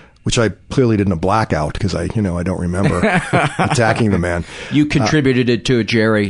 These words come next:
Speaker 2: Trust me.
Speaker 1: I'm
Speaker 2: You
Speaker 1: sure I did,
Speaker 2: contributed.
Speaker 1: and I, and I bear that guilt.
Speaker 2: What,
Speaker 1: Uh,
Speaker 2: what, what
Speaker 1: so
Speaker 2: is,
Speaker 1: that's, that's my childhood.
Speaker 2: what does it feel like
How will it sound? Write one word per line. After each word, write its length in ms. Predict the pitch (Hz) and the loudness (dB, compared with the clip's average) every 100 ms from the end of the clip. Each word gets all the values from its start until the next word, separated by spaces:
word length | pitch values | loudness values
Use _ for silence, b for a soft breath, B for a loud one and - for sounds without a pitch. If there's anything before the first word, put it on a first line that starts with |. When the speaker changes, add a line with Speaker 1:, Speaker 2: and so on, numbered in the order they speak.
| - | -4
Speaker 2:
Trust 360 | - 135 113 - | -2 0 0 -2
me. 280 | 107 85 80 - | -2 -2 -6 -2
Speaker 1:
I'm 180 | 107 107 | 0 2
Speaker 2:
You 80 | 113 | 2
Speaker 1:
sure 180 | 135 | 4
I 60 | 139 | 4
did, 60 | 135 | 4
Speaker 2:
contributed. 400 | 143 131 117 101 | 4 4 2 0
Speaker 1:
and 120 | 101 | 2
I, 80 | 101 | 0
and 200 | 98 101 | 0 0
I 100 | 98 | 0
bear 280 | 104 110 | 0 0
that 220 | 110 104 - | 0 -2 -2
guilt. 420 | 104 85 - - B B B B B B B | -2 -2 -4 -14 B B B B B B B
Speaker 2:
What, 160 | 226 117 | -2 0
Speaker 1:
Uh, 240 | 104 - | 0 0
Speaker 2:
what, 320 | 156 233 - | -2 -4 -4
what 120 | 151 | -2
Speaker 1:
so 120 | 226 156 | 2 4
Speaker 2:
is, 40 | |
Speaker 1:
that's, 240 | 175 165 - | 4 2 2
that's 320 | 151 135 - | 2 2 2
my 140 | 98 | 0
childhood. 480 | 87 80 50 - 113 143 - | 0 -2 -4 -8 -8 -10 -10
Speaker 2:
what 300 | 147 202 - | -6 -6 -4
does 200 | 240 196 | -4 -4
it 160 | - - | -6 -10
feel 400 | - 131 127 113 | -6 -2 0 0
like 520 | 98 90 95 - | 0 -2 -4 -10